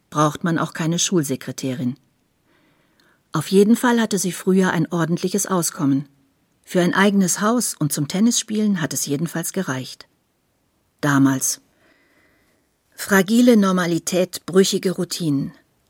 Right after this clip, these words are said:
Plötzlich bei Wortschatzübungen oder beim Wiederholen von grammatikalischen Strukturen ist das Schreckliche da. Weil es im Grunde immer da ist. Und weil es, wenn es an der Zeit ist, den Weg nach außen und nach Worten sucht.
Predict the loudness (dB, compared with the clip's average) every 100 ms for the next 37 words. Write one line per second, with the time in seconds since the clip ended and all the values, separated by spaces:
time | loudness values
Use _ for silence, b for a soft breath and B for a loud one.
0 | _ _ -6 0 0 2 -2 -2 -4 -2
1 | 0 0 -2 -4 -4 -2 2 2 2 -2
2 | -4 0 0 0 -2 0 2 2 0 -2
3 | -4 -2 -4 -4 -6 -2 -2 -2 -2 -6
4 | -6 -10 -6 -4 -2 -2 -6 -6 0 0
5 | 0 -6 -8 -10 -8 -10 -10 -16 _ _
6 | _ _ _ _ _ -2 -2 2 0 2
7 | 2 2 2 -2 2 2 2 -2 -8 -8
8 | -12 -14 _ _ _ _ -6 0 2 2
9 | 0 -2 -2 -2 -2 -2 -2 -2 -2 -6
10 | -8 -10 b b b -2 2 4 4 4
11 | -4 -2 -2 -2 0 -2 0 -4 -2 -4
12 | -2 -4 -4 -4 -4 -4 -10 -14